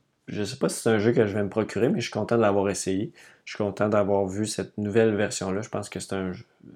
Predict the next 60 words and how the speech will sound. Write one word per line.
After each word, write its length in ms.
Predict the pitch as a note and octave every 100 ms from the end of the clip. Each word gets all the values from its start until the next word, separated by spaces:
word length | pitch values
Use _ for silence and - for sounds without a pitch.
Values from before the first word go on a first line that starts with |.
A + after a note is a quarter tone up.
| -
dans 240 | G2 A2 A2+
les 160 | A2+
trois, 280 | - - B2+
c'est 140 | -
mon 140 | A2 G#2
préféré. 580 | - G2+ - F#2+ G#2 A#2+ - - - _
Euh, 280 | G2 F#2 F2+
juste 240 | F#2+ G#2+ -
parce 240 | G2 -
que 60 | G2
l'aspect 340 | F2+ - G#2+
placement 360 | - G#2 - G#2
de 40 |
travailleurs, 360 | - E2+ F2+ A2+
c'est 140 | -
quoi 140 | -
que 80 | G2+
j'aime 200 | F#2+ F#2
bien, 200 | F2+ F#2+
c'est 120 | G#2+
quoi 140 | - G2
qui 140 | F#2+
est 20 |
plus 160 | F#2 A2+
visuel, 640 | G#2+ G#2 F#2+ F#2+ F#2+ G#2+ - - - - -
moins 180 | G#2 A2+
de 60 |
gestion 400 | G2+ G2+ - G#2
de 80 | F#2+
cartes, 240 | G#2 G#2 -
c'est 80 |
vraiment, 240 | - F2 F#2
euh, 360 | G2 F#2+ F2 E2 F2+ _ _ - - - _ _ G#2
ah, 200 | G2 G2
j'ai 120 | F2+
le 40 | F#2
goût 100 | F#2+
de 60 |
faire 200 | - G2
cette, 220 | - G2+
cette 220 | - - G2
action-là, 880 | - - F#2+ F#2+ A2+ B2+ B2+ B2+ A2 F2+ E2+
ah, 80 | F#2+
j'essaie 420 | F#2 F2 F2+ -
d'y 100 | G2
aller 140 | F#2 F#2
avant 280 | F#2+ F2+
l'autre, 380 | F2 G#2+ A2+ A2
je 80 | F#2+
vais, 340 | F2+ F2 F2
je 100 | F2
vais 120 | F#2 F#2
gérer 340 | G2+ F#2+ G#2
mes 160 | G#2 F#2+
ressources 320 | F#2 - G#2+
de 60 |
cette 220 | G2 F#2+ -
façon-là. 440 | F#2 - B2+ A2
Puis 160 | - G#2
aussi, 380 | F#2 - D3+